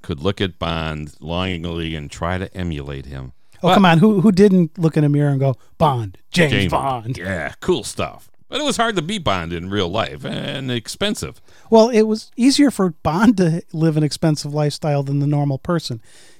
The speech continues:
Speaker 2: He was able to have the champagne, the caviar, the high-end cars.
Speaker 1: Yeah.
Speaker 2: Because he didn't pay for any of that.
Speaker 1: Yeah, nice that M I six picked up the tab.
Speaker 2: Exactly.
Speaker 1: Yeah, for us real people, <laughs> it's a little tougher.
Speaker 2: A little tough.
Speaker 1: Yeah,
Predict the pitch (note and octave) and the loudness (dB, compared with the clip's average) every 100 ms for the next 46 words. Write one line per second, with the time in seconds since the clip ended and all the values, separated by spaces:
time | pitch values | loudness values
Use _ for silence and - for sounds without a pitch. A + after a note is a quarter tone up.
0 | - G3+ G#3+ G3+ F#3+ F3+ E3+ D#3+ D#3 D3 | -8 2 4 6 4 4 2 2 2 -2
1 | - D3+ C#3 D#3+ C#3 C3 C3 - E3+ D3+ | 0 0 2 0 0 -2 -4 -2 2 2
2 | C#3 C#3 C3 B2+ B2+ C3 C3+ E3+ - - | 2 -2 -2 -4 -4 -4 -4 -8 -14 -18
3 | E3+ F3 D#3+ D3+ D3 C#3 - D3 C3 B2 | -6 0 2 2 0 -2 -2 0 0 -2
4 | D2 C#2+ A#2+ A#2 - - A#3+ - - D4 | -4 -6 -8 -12 -16 -14 -14 -8 4 6
5 | C#4 A3 - C4 E4+ G#3 D#3 D3 C#3 C3 | 8 4 4 4 4 2 2 2 0 -2
6 | A#2 - - - - G#2+ D2+ D2 C#3+ C#3+ | -6 -14 -20 -20 -6 -2 -2 -2 -4 -4
7 | F2 F#2+ F#2+ D#2 F#2 - - E2+ - - | -2 -2 -2 -4 -6 -8 -10 -12 -12 -14
8 | - - - C#3 F3 A3 D4 G3+ D3 B2 | -12 -10 -8 0 2 2 0 -4 -6 -6
9 | C2+ - A#2 B2 B2+ A2 C#3+ G#2+ - E2 | -8 -4 0 2 0 0 0 0 -2 -2
10 | D#2 C#2+ - - - A#2 B2+ - - - | -4 -6 -12 -20 -10 -4 -4 -4 -10 -8
11 | F#3+ G#3 A#2 D3+ C3 G3 F#3 G3 E3+ F3+ | -2 0 0 0 2 2 4 4 4 2
12 | D3 B2 - E2 D2 | 2 -2 -8 -6 -6